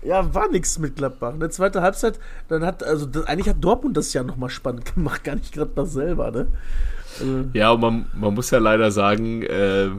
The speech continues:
Speaker 2: man ist seit dem Jahr zweitausendachtzehn, ist man, siebzehn, ist man so traumatisiert, dass man, wenn man vier null führt und zwei Dinger kriegt, da denkt man,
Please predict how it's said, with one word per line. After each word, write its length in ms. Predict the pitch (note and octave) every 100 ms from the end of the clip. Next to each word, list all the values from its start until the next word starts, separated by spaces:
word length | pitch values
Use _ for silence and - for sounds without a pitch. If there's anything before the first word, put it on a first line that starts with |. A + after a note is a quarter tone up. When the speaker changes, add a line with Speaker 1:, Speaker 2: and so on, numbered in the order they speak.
| - - -
Speaker 2:
man 180 | G#2 F#2+
ist 160 | G#2 -
seit 180 | G#2 G#2+
dem 120 | G2
Jahr 220 | G2 G#2+
zweitausendachtzehn, 1160 | - G2+ G#2+ G#2 G#2 - G#2+ - - A#2 A#2+ A#2 - - - - - -
ist 200 | G#2+ -
man, 300 | G2+ G2 -
siebzehn, 500 | G#2 A#2+ - D3 B2+
ist 200 | - -
man 100 | G#2
so 140 | G#2+ A#2
traumatisiert, 1040 | - A#2+ A2 A2 - G#2+ G2+ A2 C3 -
dass 240 | - G#2 A2+
man, 160 | G#2
wenn 100 | G#2
man 240 | G#2+ G#2+ G#2
vier 240 | - A2+
null 140 | A#2
führt 260 | G#2+ B2 B2
und 120 | G#2+
zwei 200 | - G#2+ G#2
Dinger 260 | A2+ B2+
kriegt, 340 | - C3 A#2+ -
da 60 |
denkt 240 | G#2+ A2+ G#2+
man, 240 | G#2+ G#2+